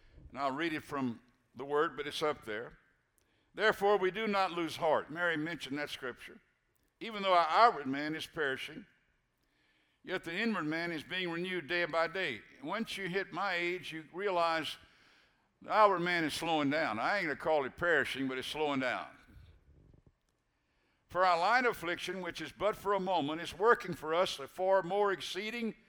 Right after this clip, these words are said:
and eternal weight of glory. While we do not look at the things which are seen,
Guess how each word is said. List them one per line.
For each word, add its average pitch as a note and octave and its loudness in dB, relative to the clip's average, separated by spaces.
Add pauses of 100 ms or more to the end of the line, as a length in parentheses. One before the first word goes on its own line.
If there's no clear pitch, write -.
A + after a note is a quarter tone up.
(260)
and E3+ -6
eternal G3+ -2
weight G#3 4
of F3+ -2
glory. F#3+ 2 (1600)
While F3+ 2
we F3+ 2
do F#3+ -6
not A3 2
look G#3+ 2
at F3 -8
the F3 -6
things G#3 -4
which G#3 -6
are F#3 -6
seen, E3+ -8